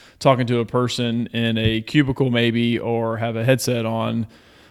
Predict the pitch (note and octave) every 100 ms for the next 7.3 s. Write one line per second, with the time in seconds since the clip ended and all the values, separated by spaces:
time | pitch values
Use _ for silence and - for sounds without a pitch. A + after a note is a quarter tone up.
0 | _ C3 C3 A#2+ A#2 A#2 A2+ A2+ A2+ A2
1 | A2+ A#2+ C3 B2 A#2+ A#2 A2 - A2 A2
2 | G#2+ A#2 A2+ A2 - A#2 A#2 A2 A2 A2
3 | A2+ A2+ A#2+ A#2 A2+ G#2 G#2+ G#2 A2 A2+
4 | A2 A2+ A2+ A#2+ - A2+ A2+ A#2 B2+ C3
5 | A#2+ A#2+ A2 - C#3 - G#2+ - G#2+ G#2
6 | A2 A#2 D#3 D3 D3+ C#3 C#3 A#2 A2+ G#2
7 | A2+ A2 A#2+